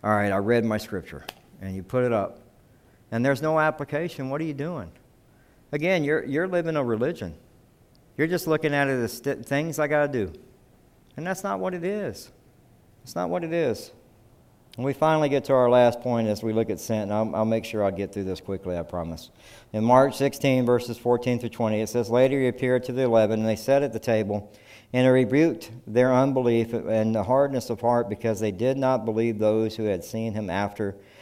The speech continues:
he had risen." So even those two guys, they didn't believe them either. So the two men come and say, "Hey, we saw Jesus." They,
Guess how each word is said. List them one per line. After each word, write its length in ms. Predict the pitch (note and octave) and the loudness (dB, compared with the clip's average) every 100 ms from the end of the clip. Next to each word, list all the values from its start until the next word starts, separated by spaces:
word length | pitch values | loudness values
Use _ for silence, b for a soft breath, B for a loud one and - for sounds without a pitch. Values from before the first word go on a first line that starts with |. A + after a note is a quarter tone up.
| B B | B B
he 140 | A2 | 2
had 140 | A2+ | 2
risen." 400 | G2+ A#2 F#2+ E2+ - b b | 4 2 0 -6 -12 b b
So 320 | - D3 C#3+ | 2 4 4
even 340 | - F#3 G#3+ A3+ | 6 4 6 2
those 160 | G3+ | 2
two 240 | - G3 G3+ | 0 0 4
guys, 500 | E3+ E3 D#3+ A#2 A#2 | 6 8 8 6 4
they 140 | C#3 | 2
didn't 200 | F#3 G3+ | 4 2
believe 360 | E3+ F3 G3+ F3 | 2 4 6 4
them 220 | F3+ F3 | 2 0
either. 400 | F3+ D#3 G2 - - - _ _ _ _ _ - | 0 0 -2 -4 -20 -20 _ _ _ _ _ -4
So 120 | D#3+ | -2
the 60 | D#3 | 0
two 200 | F3 A3+ | 2 2
men 300 | G#3 A#3 A3+ | 4 2 2
come 220 | F3+ E3+ | 0 0
and 100 | D#3+ | 0
say, 140 | E3+ | 2
"Hey, 180 | D3+ F#3+ | 2 2
we 140 | F3 | 0
saw 240 | F3+ F#3 F3+ | -2 0 -2
Jesus." 440 | D#3 G3+ C3+ G2 - B B B | -2 -4 -4 -8 -12 B B B
They, 380 | C3+ E3+ A#3+ | 0 4 4